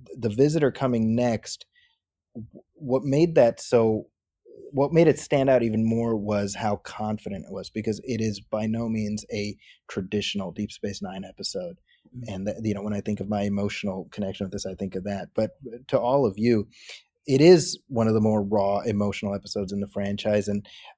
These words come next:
Speaker 1: uh, uh, if you can remember back to before you saw this episode and comparing it to each of your perceptions after you had the chance to see it, did it change any of your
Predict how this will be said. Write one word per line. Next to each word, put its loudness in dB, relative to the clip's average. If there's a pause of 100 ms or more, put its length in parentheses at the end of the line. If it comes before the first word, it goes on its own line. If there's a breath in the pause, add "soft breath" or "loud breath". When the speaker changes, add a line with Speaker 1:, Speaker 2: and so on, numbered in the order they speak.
(140)
Speaker 1:
uh, 0 (200)
uh, -2
if -6
you 2
can 2
remember 4 (380)
back 2
to 0
before 2
you 4
saw 2
this -2
episode -4
and -6
comparing -2
it -2
to -8
each -6
of -6
your -2
perceptions -4 (180)
after 4
you 4
had -2
the -8
chance -8
to -18
see -10
it, -6 (360 soft breath)
did 6
it 0
change 2
any 2
of 0
your 2